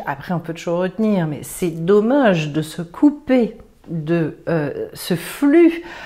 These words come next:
qui nous emporte normalement et qui nous porte aussi. Donc voilà ce que je, je pouvais vous dire. L'autre chose qui va être très importante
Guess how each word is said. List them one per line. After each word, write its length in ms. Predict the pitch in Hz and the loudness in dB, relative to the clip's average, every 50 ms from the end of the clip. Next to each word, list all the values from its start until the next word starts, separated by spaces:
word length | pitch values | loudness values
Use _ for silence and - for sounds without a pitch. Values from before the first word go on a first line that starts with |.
| - - - | -18 -20 -10
qui 140 | - - 214 | -4 0 2
nous 220 | 208 208 214 208 | 2 4 4 4
emporte 560 | 220 214 214 - 285 294 - - - - - 170 | 2 2 4 4 4 4 4 0 -8 -10 -6 -2
normalement 640 | 175 175 170 165 165 165 160 165 175 196 247 254 - - _ - | -2 0 0 2 2 0 0 0 -2 -2 -4 -6 -10 -16 _ -6
et 100 | - 165 | -6 -2
qui 160 | - - 180 | 0 0 2
nous 140 | 165 160 160 | 2 0 0
porte 600 | 160 - - 285 330 320 320 - - - - - - - | -2 2 4 4 4 4 2 -4 -10 -14 -16 -14 -6 -4
aussi. 380 | 170 165 - - 226 269 294 - - - - - - - - - - - - | -4 -4 -2 -4 -4 -6 -6 -6 -12 -20 -20 -20 -18 -18 -16 -18 -18 -14 -8
Donc 360 | 160 160 185 175 175 175 - | -4 -2 0 0 -2 -4 -6
voilà 340 | - 165 185 185 165 143 160 | 0 2 4 6 6 4 2
ce 120 | - - - | -2 -8 -10
que 120 | - 151 | -8 -8
je, 320 | 147 - 156 147 143 135 | -6 -4 -4 -4 -4 -4
je 140 | 131 151 156 | -4 -4 -4
pouvais 300 | 147 151 - 151 151 151 | -6 -4 -4 -4 -2 -2
vous 140 | 147 147 143 | -2 -2 -4
dire. 260 | 143 170 208 262 262 - 170 - - - - - - - - - - - - - - - | -4 -2 -2 -2 -2 -2 -6 -10 -12 -18 -20 -18 -16 -16 -16 -18 -20 -20 -20 -16 -8 -4
L'autre 360 | 185 185 226 254 254 254 - 254 | 0 2 4 4 2 2 -2 -4
chose 320 | 254 - 277 262 254 254 | -2 0 0 0 0 -2
qui 100 | - 226 | -4 -2
va 120 | 185 185 | 0 0
être 80 | 180 - | 0 0
très 200 | - - 226 220 | 2 2 2 2
importante 720 | 220 214 208 208 202 190 190 - - - 240 247 233 - | 2 0 0 -2 -4 -4 -6 -6 -4 -2 -2 -2 -2 -6